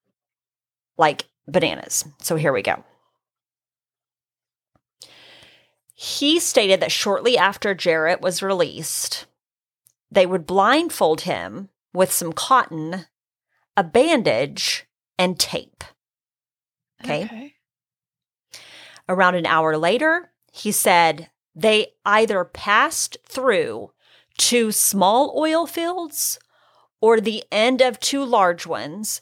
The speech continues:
Speaker 1: So, like, either two small ones that were close together 'cause
Speaker 2: Uh-huh.
Speaker 1: of this, or two large ones,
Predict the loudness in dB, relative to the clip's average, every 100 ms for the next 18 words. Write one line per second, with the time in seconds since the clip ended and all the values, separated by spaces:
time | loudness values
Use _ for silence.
0 | _ 2 2 4 4 2 0 -12 _ _
1 | _ _ _ _ _ _ _ 2 2 0
2 | -2 0 0 0 0 0 0 0 0 0
3 | 0 0 0 -8 -14 _ -2 2 2 2
4 | 0 0 -4 -6 _ _ _ _ _ _
5 | 0 0 2 0 0 0 4 4 2 -4
6 | -4 -4 -4 -8 -8 -6 -4 -6